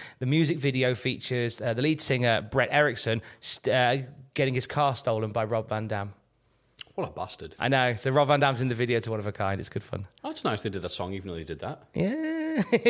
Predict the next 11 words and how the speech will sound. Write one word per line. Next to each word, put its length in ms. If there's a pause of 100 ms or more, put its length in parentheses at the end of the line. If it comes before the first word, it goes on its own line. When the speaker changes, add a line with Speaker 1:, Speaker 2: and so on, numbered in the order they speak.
(960)
Speaker 1:
<laughs> 0
I 160
know, 200
right? 320 (560)
Speaker 2:
Thank 160
you 80
for 80
that, 160
Tom. 160
Speaker 1:
Thank 320
you. 320